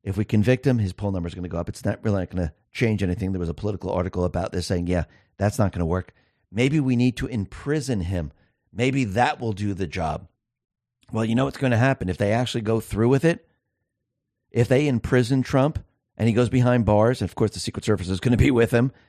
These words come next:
they're gonna take a picture, they're gonna put it on a shirt, coffee cup, and he's gonna make millions of dollars, and his poll numbers are gonna skyrocket. And they're gonna realize, "Crap, that didn't work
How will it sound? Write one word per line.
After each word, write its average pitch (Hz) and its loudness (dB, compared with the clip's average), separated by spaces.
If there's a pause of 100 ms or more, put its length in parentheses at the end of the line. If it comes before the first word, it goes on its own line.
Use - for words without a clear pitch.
(200)
they're 151 2
gonna 156 2
take 143 2
a 127 2
picture, 139 2
they're 143 0
gonna 120 0
put 139 0
it 139 4
on 117 2
a 101 2
shirt, - 0
coffee 120 2
cup, 123 2 (320)
and 127 2
he's 131 -2
gonna 139 0
make 135 2
millions 139 4
of 110 -2
dollars, 127 4
and 127 -2
his 123 -2
poll 151 4
numbers 131 0
are 131 -6
gonna 143 0
skyrocket. 170 0 (220)
And 139 -2
they're 151 0
gonna 147 0
realize, 156 2
"Crap, 208 2 (280)
that 131 0
didn't 160 -2
work 165 0